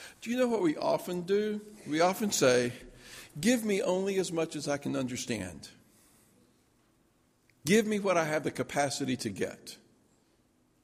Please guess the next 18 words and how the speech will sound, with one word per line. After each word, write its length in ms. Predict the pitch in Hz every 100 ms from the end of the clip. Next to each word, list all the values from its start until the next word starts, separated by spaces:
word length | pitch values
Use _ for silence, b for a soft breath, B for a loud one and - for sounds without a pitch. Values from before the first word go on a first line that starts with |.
| _ B B B
Instead 420 | 143 131 - 214
of 80 | 196
saying, 400 | - 156 127 120
"Lord, 360 | 135 156 123 104 B B -
increase 400 | 110 - 170 -
my 120 | 127
capacity 680 | 127 - 143 147 - 98
to 160 | 92 -
understand 680 | 104 98 - 120 113 - - B B B
your 160 | 107 98
word 340 | 98 117 104
as 160 | 92 -
you 80 | 101
pour 320 | - 117 113
it 80 | 104
into 180 | 98
my 140 | 101 95
life." 600 | 101 110 101 - -